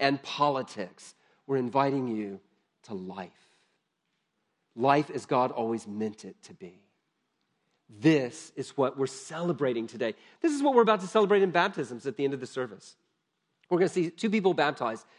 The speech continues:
They're gonna go down into the water as if they're being buried, and they're gonna be brought up as if they're being resurrected into a new life. That baptism that you're gonna vi-, that you're gonna witness is a picture, just a picture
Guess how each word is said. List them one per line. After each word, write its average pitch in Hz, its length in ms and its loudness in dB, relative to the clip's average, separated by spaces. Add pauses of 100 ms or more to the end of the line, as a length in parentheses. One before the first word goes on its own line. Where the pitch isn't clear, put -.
(140)
They're 185 100 4
gonna 180 160 6
go 160 160 4 (280)
down 208 440 6
into 202 220 4
the 175 80 4
water 160 420 2 (180)
as 165 160 0
if 190 80 6
they're 220 100 6
being 175 240 4
buried, 160 400 4 (220)
and 196 100 4
they're 208 80 8
gonna 226 100 8
be 214 100 4
brought 202 640 8
up 226 440 2 (220)
as 190 120 6
if 254 120 2
they're 247 80 6
being 190 400 4
resurrected 214 720 4 (240)
into 208 220 2
a 185 100 4
new 220 580 6
life. 196 400 2
That 208 280 0
baptism 156 800 -2
that 147 80 -4
you're 165 140 6
gonna 208 160 4
vi-, 185 340 2
that 165 140 0
you're 180 100 4
gonna 202 140 4
witness 156 420 0 (300)
is 156 160 -6
a 180 40 0
picture, - 760 -10 (640)
just 269 360 -4
a 160 80 -2
picture - 640 -14